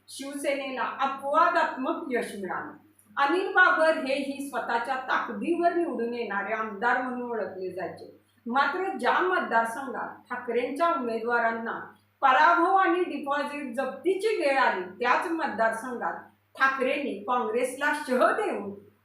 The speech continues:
उमेदवार उतरल्यानं काँग्रेसला मानणारा मोठा वर्ग दुखावल्याचं कार्यकर्ते सांगतात. हीच आकडेवारी समोर ठेवून विशाल पाटील आणि विश्वजित कदम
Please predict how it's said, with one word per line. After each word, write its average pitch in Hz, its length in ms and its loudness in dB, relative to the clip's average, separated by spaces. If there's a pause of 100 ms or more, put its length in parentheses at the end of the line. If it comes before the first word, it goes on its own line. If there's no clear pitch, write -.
(100)
उमेदवार 330 600 2
उतरल्यानं 294 840 0
काँग्रेसला 247 680 0
मानणारा 233 600 0
मोठा 254 500 0 (160)
वर्ग 269 300 2 (400)
दुखावल्याचं 240 920 0
कार्यकर्ते 226 680 -2
सांगतात. - 480 -4 (440)
हीच 359 320 2
आकडेवारी 339 680 4
समोर 269 420 -2
ठेवून 220 480 -6
विशाल 294 340 -2 (100)
पाटील 311 320 0 (300)
आणि 427 280 2
विश्वजित 285 720 0
कदम 269 260 2